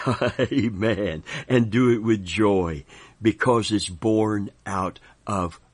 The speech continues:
gratitude. I want to be that blip, don't you, on God's radar. I, I want to be, I want to be lighting it up, lighting up the screen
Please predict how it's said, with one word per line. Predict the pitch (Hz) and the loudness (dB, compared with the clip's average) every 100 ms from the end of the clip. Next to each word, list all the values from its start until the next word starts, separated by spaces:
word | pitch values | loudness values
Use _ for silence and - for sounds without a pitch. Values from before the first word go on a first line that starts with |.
| 110 | -16
gratitude. | 95 113 104 90 80 - 85 69 69 - - - - | -4 -2 0 -2 -6 -6 -6 -8 -16 -20 -20 -16 -4
I | - | 0
want | 131 127 | 2 2
to | 123 | 0
be | 104 123 | 0 0
that | 113 107 101 | 0 -2 -2
blip, | 107 104 92 82 - - | -2 0 0 -2 -12 -12
don't | 110 123 143 - | -2 -2 -2 -2
you, | 131 139 160 _ - - | -2 -2 -6 _ -20 -6
on | 127 120 98 | 2 2 4
God's | 110 104 87 | 2 2 0
radar. | 95 104 98 90 80 65 - - - - | -2 0 0 -2 -6 -8 -18 -20 -16 0
I, | 110 | 0
I | 113 123 | 2 2
want | 139 117 135 104 | 0 0 0 0
to | 107 | -2
be, | 90 113 98 - 120 | 0 -2 -2 -6 0
I | |
want | 127 131 113 | 2 2 0
to | 113 | -2
be | 98 107 | 0 -2
lighting | 95 98 113 165 170 156 151 | 0 0 2 2 2 2 2
it | 135 | 2
up, | 101 80 - - | 0 -2 -8 -12
lighting | 95 98 127 160 160 151 151 | -6 -2 2 2 2 2 0
up | 135 | -4
the | - | -6
screen | 135 - - 101 80 73 | -6 -6 0 0 0 -8